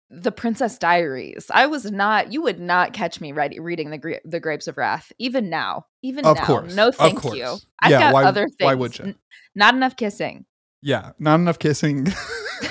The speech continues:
Speaker 1: <laughs> I never read, whenever we were assigned a classic in high school or even college, uh, you, uh,
Speaker 2: Yeah.
Speaker 1: if, if there wasn't kissing within the first thirty pages,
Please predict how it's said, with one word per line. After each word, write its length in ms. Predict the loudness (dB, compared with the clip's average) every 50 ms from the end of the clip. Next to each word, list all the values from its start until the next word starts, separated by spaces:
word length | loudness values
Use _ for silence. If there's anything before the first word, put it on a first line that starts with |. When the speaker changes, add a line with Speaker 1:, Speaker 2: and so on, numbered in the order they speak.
| -10 -12 -14 -16 -18 -20 -20 -20 -20 _ _ _
Speaker 1:
<laughs> 380 | -20 -20 -18 -16 -16 -16 -2 4
I 180 | 6 6 6
never 520 | 6 4 6 8 8 8 8 6 0 0 2
read, 300 | 4 6 6 6 4 2
whenever 440 | 0 2 4 4 4 4 2 0 0
we 140 | 0 -2
were 160 | 0 2 2 2
assigned 380 | 2 2 0 0 0 0 0
a 40 | -4
classic 680 | -4 0 0 2 2 2 2 0 -2 -4 -4 -4 -8
in 180 | -8 -8 -8 -6
high 200 | -4 -4 -4 -4
school 340 | -6 -8 -6 -4 -2 0 0
or 120 | 0 0
even 340 | -2 -4 -4 -4 -4 -4 -4
college, 520 | 0 4 4 4 4 2 -2 -6 -10 -20 _ -14 -14
uh, 80 | -14 -12
you, 120 | -14 -14
uh, 80 | -4 2
Speaker 2:
Yeah. 260 | 4 6 6 6 4 0
Speaker 1:
if, 200 | -4 -6 -6 -6 _ 0
if 200 | 0 0 0 0
there 180 | 0 0 2
wasn't 360 | 2 2 0 0 -2 -10 -12
kissing 380 | -10 -10 -10 -6 -6 -8 -6 -6
within 220 | -4 0 0 0 0
the 80 | 0
first 280 | -2 0 -2 -2 0 -2
thirty 220 | -4 -4 -4 -6 -6
pages, 420 | -4 -4 -4 -4 -4 -6 -8 -8